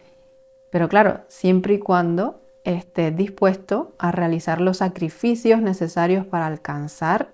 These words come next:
y preservar esa armonía. ¿Qué les parece? ¿Ya saben hacia dónde van en este dos mil veinticuatro? Es decir, cada uno de nosotros tenemos que saber responder a ciertas preguntas durante este año.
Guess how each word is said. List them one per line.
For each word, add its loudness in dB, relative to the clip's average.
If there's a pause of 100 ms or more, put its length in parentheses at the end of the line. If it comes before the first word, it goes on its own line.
y 2
preservar 0
esa -4
armonía. -6 (720)
¿Qué 4
les 4
parece? -4 (680)
¿Ya 2
saben 4 (100)
hacia 4
dónde 4
van 2 (440)
en -2
este 0
dos 2
mil 2
veinticuatro? -2 (440)
Es 0
decir, 2 (380)
cada 6
uno 4
de 4
nosotros 0
tenemos -2
que -6
saber -4
responder -4
a -2
ciertas -6
preguntas -6
durante -8
este -8
año. -12